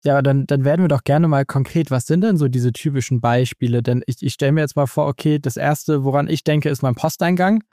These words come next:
Dann lösche ich jetzt, äh, von den siebentausend Mails mal so meine ersten fünftausend.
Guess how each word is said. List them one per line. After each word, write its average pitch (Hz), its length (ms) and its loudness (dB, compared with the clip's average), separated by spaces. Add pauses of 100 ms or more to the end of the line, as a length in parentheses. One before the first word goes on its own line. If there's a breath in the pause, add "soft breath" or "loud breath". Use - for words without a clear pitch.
(420 loud breath)
Dann 135 120 0
lösche 151 260 2
ich 151 120 0
jetzt, 147 220 -2
äh, 147 180 -6
von 151 180 0
den 143 160 4
siebentausend 143 640 2
Mails 147 380 2
mal 135 240 0
so 131 100 0
meine 131 240 0
ersten 131 300 -2
fünftausend. 202 720 0